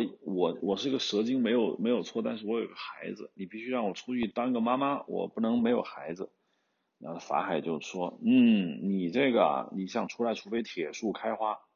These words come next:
那你才能，才能解脱。但是呢，这个铁树，这世界上真的有铁树这种树啊，我不知道它学名叫什么，反正就是很难很难开花，就是五百年开一次花吧。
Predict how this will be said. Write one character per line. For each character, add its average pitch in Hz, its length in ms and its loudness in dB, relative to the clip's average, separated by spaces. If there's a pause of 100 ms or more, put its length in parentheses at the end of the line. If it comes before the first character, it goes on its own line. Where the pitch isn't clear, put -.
那 92 180 -10
你 85 200 -6
才 - 160 -10
能， 101 260 -4 (180)
才 - 140 -8
能 101 180 -4
解 - 200 -10
脱。 - 260 -10 (800)
但 151 160 4
是 160 140 2
呢， 131 260 6 (600)
这 156 160 0
个 139 140 4
铁 85 380 0
树， 110 240 0
这 117 260 -4
世 - 220 4
界 165 100 6
上 147 160 8
真 202 160 6
的 220 80 8
有 139 140 8
铁 85 280 0
树 120 160 0
这 113 100 0
种 90 160 -4
树 - 220 -6
啊， 71 220 -8 (480)
我 196 100 -2
不 - 60 6
知 180 60 10
道 170 60 8
它 170 120 6
学 104 300 2
名 127 160 4
叫 110 180 4
什 90 120 -8
么， 107 100 -6
反 98 180 2
正 135 100 2
就 131 60 0
是 120 80 -8
很 104 460 0
难 117 220 2
很 120 100 2
难 101 140 0
开 127 240 0
花， 123 180 2
就 - 80 -6
是 120 80 -6
五 117 200 -6
百 143 180 6
年 101 140 0
开 135 200 0
一 131 40 -2
次 120 80 -14
花 131 240 4
吧。 107 160 0